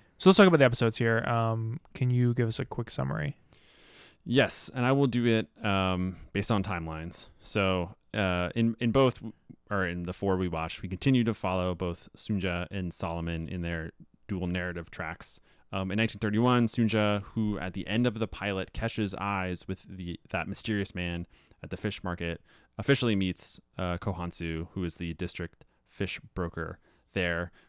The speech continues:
Speaker 2: When she is assaulted by some Japanese school kids, he steps in and gets them to squirrel off and, like, fuck off. She washes his bloody shirt in that aforementioned stream. Um, they start an illicit relationship, as most, like, laundry, um,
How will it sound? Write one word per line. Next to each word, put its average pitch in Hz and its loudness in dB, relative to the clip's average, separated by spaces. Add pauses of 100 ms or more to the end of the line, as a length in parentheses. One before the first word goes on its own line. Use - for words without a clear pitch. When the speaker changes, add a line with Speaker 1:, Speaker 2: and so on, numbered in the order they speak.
Speaker 2:
When 101 -4
she 104 -2
is 104 -2
assaulted 135 0
by 104 0
some 98 -8
Japanese 95 -4
school 107 -2
kids, 98 -4
he - -6
steps - -6
in 92 -2
and 87 -4
gets 90 -8
them 90 -6
to 82 -6
squirrel 78 -6
off 76 -8
and, 80 -10
like, 82 -10
fuck - -16
off. 90 -10 (380)
She - -2
washes 98 0
his 95 -4
bloody 92 -2
shirt 113 -2
in 95 -8
that 87 -4 (260)
aforementioned 90 -6
stream. 110 0 (480)
Um, 90 0
they 85 -2
start 87 -2
an 92 -4
illicit 90 -4
relationship, 85 -6 (280)
as 87 -8
most, 87 -6
like, - -14 (400)
laundry, 80 -6 (360)
um, 87 -10